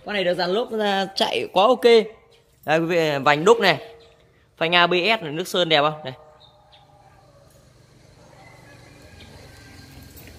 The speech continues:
Đời này nói thật sự quý vị để tìm được một con, những con Santa Fe mà nó bể, nó mục gầm thì hơi bị hiếm luôn này. Quý vị nhìn thấy không? Gầm nó vẫn sáng choang như này. Rất là hiếm luôn.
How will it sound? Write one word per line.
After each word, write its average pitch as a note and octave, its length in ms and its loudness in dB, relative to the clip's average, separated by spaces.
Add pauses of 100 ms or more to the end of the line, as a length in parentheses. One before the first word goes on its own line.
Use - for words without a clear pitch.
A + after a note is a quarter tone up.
(360)
Đời F3+ 200 4
này F#3 280 2
nói F#3+ 120 -2
thật A3+ 140 -6
sự F#3+ 240 -4
quý G#3 80 -8
vị G#3+ 160 -8
để D#3+ 160 0
tìm F3 220 -2
được E3+ 80 -2
một E3+ 120 -6
con, G#3 220 2
những G#3 140 -10
con A3 120 -2
Santa G#3 320 -2
Fe G#3 240 -4
mà F#3 60 -2
nó F3+ 100 0
bể, E3+ 220 0
nó C#3+ 160 -4
mục F3+ 260 -2
gầm D#3 240 4
thì D3 80 -2
hơi A3 260 2
bị F3 120 -2
hiếm F#3 240 0
luôn A#3 180 0
này. F#3 140 -4 (280)
Quý E3 100 -4
vị F3 140 -2
nhìn D#3 160 2
thấy D3+ 100 4
không? E3 220 0
Gầm C#3 160 2
nó D3+ 80 -2
vẫn F3+ 140 -6
sáng D#3+ 200 -2
choang F#3+ 360 4
như E3+ 80 -6
này. E3 160 -6 (1120)
Rất C4+ 100 4
là D#4 60 6
hiếm C#4 320 8
luôn. C4+ 320 4